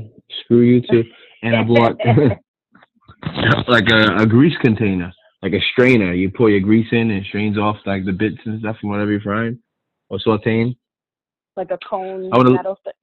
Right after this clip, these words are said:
Speaker 2: strainer?
Speaker 1: Uh, it's actually, like, a actual container with a
Speaker 2: Oh,
Speaker 1: strainer on
Speaker 2: wow.
Speaker 1: the top.
Speaker 2: I don't think I know what that looks like. But
Speaker 1: Well,
Speaker 2: yeah,
Speaker 1: I'll show you
Speaker 2: I,
Speaker 1: when I
Speaker 2: I'm in
Speaker 1: get
Speaker 2: the
Speaker 1: it.
Speaker 2: same boat as you.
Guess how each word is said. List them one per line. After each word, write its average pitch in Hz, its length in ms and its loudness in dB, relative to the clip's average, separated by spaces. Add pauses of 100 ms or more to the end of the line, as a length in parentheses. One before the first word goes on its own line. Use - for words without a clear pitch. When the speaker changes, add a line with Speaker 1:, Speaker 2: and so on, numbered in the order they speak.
(320)
Speaker 2:
strainer? 214 360 -12 (760)
Speaker 1:
Uh, 147 160 -6 (100)
it's 147 240 0
actually, 160 220 2
like, 127 200 4
a 110 300 4
actual 120 560 4
container 120 560 2 (1120)
with 110 180 0
a 107 40 0
Speaker 2:
Oh, 104 100 -6
Speaker 1:
strainer 120 320 4
on 107 100 0
Speaker 2:
wow. 101 60 -2
Speaker 1:
the 98 60 -8
top. 95 280 -8 (680)
Speaker 2:
I 185 60 -16
don't 202 140 -12
think 185 140 -20
I 175 60 -16
know 175 140 -18
what 175 100 -20
that 165 140 -18
looks 175 240 -20
like. 170 140 -20 (1300)
But 220 100 0
Speaker 1:
Well, 202 120 2
Speaker 2:
yeah, 202 100 6
Speaker 1:
I'll - 180 0
show 120 60 4
you 101 120 2
Speaker 2:
I, - 20 4
Speaker 1:
when 92 100 0
I 92 40 -2
Speaker 2:
I'm 87 100 -4
in 87 80 -6
Speaker 1:
get - 120 -8
Speaker 2:
the 247 60 -14
Speaker 1:
it. 220 40 -12
Speaker 2:
same 220 80 -16
boat 214 180 -12
as 202 140 -14
you. 220 160 -16